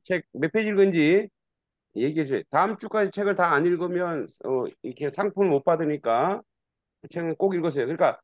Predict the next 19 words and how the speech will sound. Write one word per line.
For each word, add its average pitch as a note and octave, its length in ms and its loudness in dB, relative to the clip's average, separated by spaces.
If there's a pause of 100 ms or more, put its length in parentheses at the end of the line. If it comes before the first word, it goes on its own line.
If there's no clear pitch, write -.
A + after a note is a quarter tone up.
(120)
되게 F3 200 -2
너무 E3 260 0
두꺼운 A#3 300 2
거 A3+ 80 0
선택하지 G#3 400 0
말고 D3 560 0 (320)
얇은 G#3 420 -4
걸 G#3 140 -2
선택해도 E3 480 -10
돼요. C3 580 0 (760)
음. D3+ 260 -12 (1600)
아, A#2 400 0 (120)
서윤이 E3+ 480 -4
백육 D#3 360 -2
쪽. - 300 -2 (840)
백육 A#2 360 -8 (120)
쪽 F#2 680 -2
읽었어요. D#2 800 -6 (240)
그러면. - 220 -14